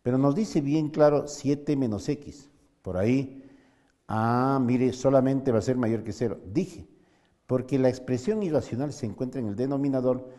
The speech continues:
su radicando solo debe ser mayor que cero. Pero, estimado docente, yo sé que puede ser mayor o igual que cero.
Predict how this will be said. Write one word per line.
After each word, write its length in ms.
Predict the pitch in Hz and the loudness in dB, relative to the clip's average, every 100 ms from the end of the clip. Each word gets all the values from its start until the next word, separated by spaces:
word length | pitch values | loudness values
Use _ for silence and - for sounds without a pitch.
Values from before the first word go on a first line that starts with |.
| - - | -20 -20
su 160 | - | -6
radicando 600 | 117 113 101 - 135 120 | 2 2 2 0 0 0
solo 460 | - - 165 165 131 | -6 -4 -2 0 0
debe 300 | 120 139 127 | 0 0 -2
ser 240 | - 123 | -2 -4
mayor 280 | 120 98 104 | -4 -4 -4
que 80 | 101 | -8
cero. 280 | - 143 90 - _ _ _ _ _ | -6 -6 -6 -20 _ _ _ _ _
Pero, 340 | - 127 123 123 | -2 2 2 0
estimado 460 | 117 127 175 196 | -6 -2 0 2
docente, 500 | 160 - 160 113 104 | 0 0 -2 -2 -4
yo 280 | 120 151 147 | 0 2 2
sé 340 | 147 - 143 143 | -2 -4 -4 -2
que 160 | 117 | -6
puede 360 | - - 165 127 | -4 -4 -2 -2
ser 260 | - 139 | 0 0
mayor 400 | 131 101 120 127 127 | 0 0 0 -2 -4
o 60 | |
igual 220 | 101 110 | -2 -2
que 80 | 113 | -2
cero. 280 | - 143 | -4 -4